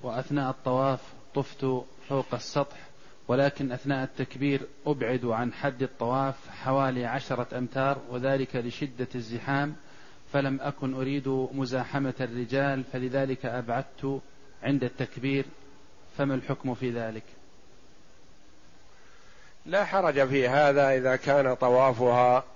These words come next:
Speaker 2: داخل المسجد، الطواف يلزم أن يكون داخل المسجد، وإبعادها عشرة أمتار لا يخرجها عن المسجد، وبشرط أن لا تجعل الكعبة وراءها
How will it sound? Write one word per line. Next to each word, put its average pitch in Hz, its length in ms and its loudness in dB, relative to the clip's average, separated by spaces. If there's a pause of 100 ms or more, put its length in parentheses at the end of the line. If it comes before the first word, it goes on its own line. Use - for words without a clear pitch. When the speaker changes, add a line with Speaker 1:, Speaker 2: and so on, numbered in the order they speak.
(600)
Speaker 2:
داخل 127 480 4 (400)
المسجد، 117 540 0 (680)
الطواف 123 720 4
يلزم 127 420 4
أن 123 120 2
يكون 127 460 4
داخل 127 440 2
المسجد، 127 760 0 (1040)
وإبعادها 147 680 6
عشرة 131 540 4
أمتار 123 340 2
لا 160 140 4
يخرجها 127 560 4
عن 110 160 2
المسجد، 107 440 -4 (580)
وبشرط 160 500 6
أن 175 300 6
لا 165 160 8
تجعل 156 420 6
الكعبة 156 920 4
وراءها 117 680 4